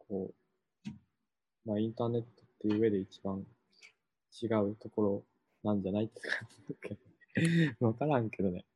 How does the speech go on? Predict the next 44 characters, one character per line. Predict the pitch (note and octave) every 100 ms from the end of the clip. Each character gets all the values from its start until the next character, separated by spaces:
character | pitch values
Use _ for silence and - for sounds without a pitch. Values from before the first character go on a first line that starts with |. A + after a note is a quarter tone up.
| -
こ | G2+ F#2+
う、 | - - - _ _ _ _ _
け-、 | - E3 - _
そ | B2 A#2 A#2+
の、 | A#2+ A2 A2 - _ _ -
さ |
っ | C3
き |
言 | G#2+
っ |
た | G#2
日 | G#2+
本 | C3+ C3+
語 | C#3
の |
使 | C#3 -
い | C3+
分 | C3+
け | C3+
み | C3+
た | G#2
い |
な | F#2+ -
も | A#2
の | G#2+ G2+ - -
あ | A2
る | G#2 - _ _ _ _ _ _ _
け | A#2
ど、 | G#2+ A#2+ G2+ D#2 _ _ _ _ -
批 | C3+
判 | E3+ F#3
が | F#3
来 | -
な | F#3 C3+
い |
よ | A2 G#2+
う |
に | G#2 G#2
っ | _ _
て | G#2+
い | G2+ G#2 G2+
う | - _ _ _ _ _ _ -
こ | A2+
と、 | A#2+ A2